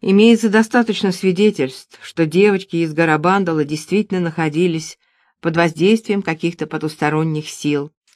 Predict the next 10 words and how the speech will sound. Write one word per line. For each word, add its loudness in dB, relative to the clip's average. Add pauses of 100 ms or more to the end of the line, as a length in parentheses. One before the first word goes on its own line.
(960)
Сведения 6
из 2
Гарабандала 4
по 0
всем -4
пунктам 2
сходятся 2 (280)
с -10
многочисленными 2
сообщениями -2